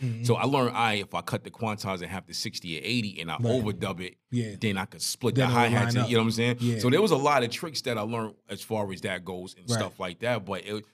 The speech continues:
Speaker 2: you still was limited 'cause you pushing buttons.
Speaker 1: Yeah,
Speaker 2: It,
Speaker 1: you
Speaker 2: it wasn't
Speaker 1: pushing
Speaker 2: the
Speaker 1: buttons.
Speaker 2: same,
Speaker 1: You
Speaker 2: you know what I'm
Speaker 1: can't
Speaker 2: saying?
Speaker 1: really, you, you, you,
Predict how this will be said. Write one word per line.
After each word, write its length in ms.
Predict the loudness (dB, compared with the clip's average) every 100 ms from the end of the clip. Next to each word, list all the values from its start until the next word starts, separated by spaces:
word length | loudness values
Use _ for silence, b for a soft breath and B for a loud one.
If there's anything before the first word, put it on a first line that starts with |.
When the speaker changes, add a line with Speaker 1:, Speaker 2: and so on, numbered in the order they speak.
| -8
Speaker 2:
you 80 | -4
still 200 | 2 2
was 120 | 6
limited 420 | 4 4 0 -4
'cause 220 | -6 -6 -6
you 100 | -10
pushing 440 | 0 0 0 -2
buttons. 480 | 2 2 0 -14 -8
Speaker 1:
Yeah, 140 | -4
Speaker 2:
It, 100 | -2
Speaker 1:
you 80 | -2
Speaker 2:
it 60 | 2
wasn't 0 |
Speaker 1:
pushing 300 | 2 2 0
Speaker 2:
the 60 | 0
Speaker 1:
buttons. 140 | 2
Speaker 2:
same, 240 | 2 2 2
Speaker 1:
You 40 |
Speaker 2:
you 60 | 2
know 60 | 2
what 60 |
I'm 100 | 4
Speaker 1:
can't 20 | 4
Speaker 2:
saying? 120 | 4
Speaker 1:
really, 200 | 4 -2
you, 140 | -2 0
you, 340 | 2 0 0 0
you, 280 | 0 0